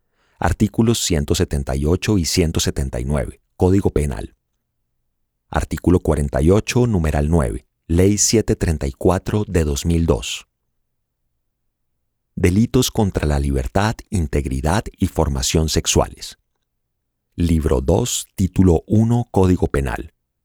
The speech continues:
Artículo cuarenta y ocho, numeral uno, Ley siete treinta y cuatro de dos mil dos. Libro dos, título único,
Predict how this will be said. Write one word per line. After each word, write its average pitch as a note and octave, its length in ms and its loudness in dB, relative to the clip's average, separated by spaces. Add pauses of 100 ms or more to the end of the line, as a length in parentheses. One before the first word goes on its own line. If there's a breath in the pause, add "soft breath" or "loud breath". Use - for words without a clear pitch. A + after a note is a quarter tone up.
(280)
Artículo E2+ 540 0
cuarenta C#2+ 440 -2
y D#2 80 2
ocho, - 440 0
numeral D2 560 -2
uno, - 380 -2 (100)
Ley F#2+ 420 0
siete - 380 0
treinta C#2+ 300 -2
y C2 60 -4
cuatro F#2+ 520 0
de E2+ 180 0
dos - 240 -4
mil D#2 180 0
dos. - 380 -2 (720)
Libro D2 440 0
dos, F2 440 0 (260)
título F2+ 380 4
único, E2+ 580 0